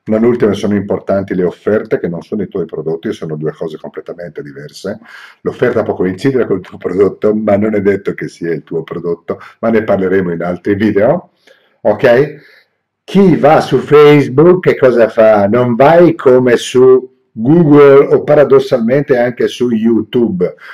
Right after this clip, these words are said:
come risolvere il mal di schiena. Chi va su Facebook ci va per passare il tempo. Chi va fu-, su Facebook va anche su Instagram,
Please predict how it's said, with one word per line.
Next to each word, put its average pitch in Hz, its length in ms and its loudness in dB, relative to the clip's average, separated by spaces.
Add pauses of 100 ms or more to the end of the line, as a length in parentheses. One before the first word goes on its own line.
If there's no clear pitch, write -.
(140)
come 139 360 4
risolvere 120 600 0
il 107 120 -2
mal 107 240 -4
di 98 120 -6
schiena. 87 560 -12
Chi 160 160 0
va 160 200 0
su 190 220 -2
Facebook 139 720 0 (340)
ci - 200 -2
va 107 360 -2
per 143 240 -2
passare 95 800 -4
il 101 400 -6
tempo. 80 580 -8 (300)
Chi 127 100 -8
va 117 220 2
fu-, 143 240 -2
su 139 240 -4
Facebook 170 680 2
va 107 320 0
anche 98 300 -6
su - 280 -10
Instagram, 135 960 -2